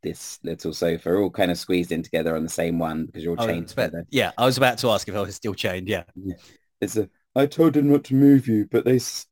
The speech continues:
Speaker 1: just said, 'Shut up,' and then they lifted you up on the thing, and we had to go with you 'cause we were chained up."
Speaker 2: What? Which one told you to shut up?
Speaker 1: Uh, I don't know. One of the faceless guards all the same.
Speaker 2: You faceless guard, you shut up.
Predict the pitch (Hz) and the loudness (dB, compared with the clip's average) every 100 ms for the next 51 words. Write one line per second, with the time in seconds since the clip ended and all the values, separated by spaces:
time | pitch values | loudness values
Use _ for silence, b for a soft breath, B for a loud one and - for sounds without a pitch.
0 | - 117 113 - 117 - - - 147 139 | -4 0 0 2 0 0 -10 4 6 8
1 | 117 - 104 104 104 104 104 - - 101 | 4 2 -2 2 2 0 -4 -2 2 4
2 | 101 - 107 117 - 101 110 113 110 104 | 2 -2 -2 -2 -2 -2 2 2 2 -2
3 | 104 113 107 95 98 107 101 - 95 95 | 0 4 4 4 4 4 2 0 -2 0
4 | 104 90 87 - 92 87 101 92 95 90 | 0 0 -4 -2 -6 -4 -2 0 -2 -4
5 | _ _ b 180 240 - _ - 196 - | _ _ b -4 -2 -2 _ 0 0 4
6 | 160 143 143 143 113 113 - - 127 104 | 4 4 4 4 4 0 0 2 2 2
7 | - _ _ _ - 127 120 117 - 117 | -2 _ _ _ -2 2 4 4 2 0
8 | 117 120 113 104 92 104 113 113 101 110 | 4 4 6 6 4 4 4 4 6 4
9 | - 117 110 - 104 - 104 95 - 101 | 4 2 2 2 -6 2 4 4 2 -2
10 | 95 92 - 92 - _ - 175 247 185 | 0 -4 -2 -2 -2 _ -4 4 4 4
11 | - 151 135 135 127 151 165 285 240 - | 2 0 0 -4 -2 -2 -2 -4 -2 -2
12 | 151 123 107 - | -2 -2 -6 -8